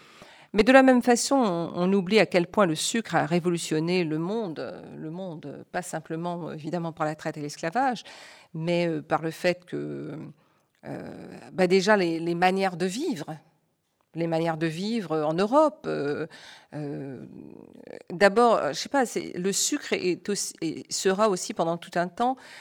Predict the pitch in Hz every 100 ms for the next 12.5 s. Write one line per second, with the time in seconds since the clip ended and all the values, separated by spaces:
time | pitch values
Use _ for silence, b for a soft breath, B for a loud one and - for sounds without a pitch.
0 | B - 175 - - 226 165 - - 226
1 | - 196 - - _ _ - 104 _ b
2 | b b - 175 170 156 151 156 165 165
3 | 214 196 156 160 - 175 - 160 - 214
4 | 247 254 226 175 156 147 147 147 139 -
5 | 165 156 165 160 160 151 - 170 180 -
6 | - 143 151 147 160 156 156 180 202 -
7 | 147 143 147 147 147 - 175 156 160 -
8 | 180 - - 254 302 B B B B B
9 | B 196 185 - - - 196 - - -
10 | 185 180 - 254 240 - 226 196 170 170
11 | - 294 240 220 - 214 214 175 - 262
12 | 262 - 240 202 175